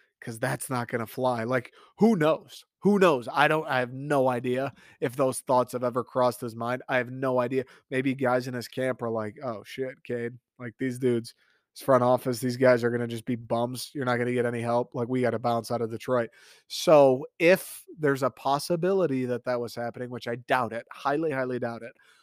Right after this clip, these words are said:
the one positive for the Stones as an organization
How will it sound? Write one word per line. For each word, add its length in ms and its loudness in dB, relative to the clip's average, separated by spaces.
the 120 4
one 500 2
positive 580 0
for 140 -6
the 100 -6
Stones 380 -2
as 140 -4
an 80 -4
organization 920 -4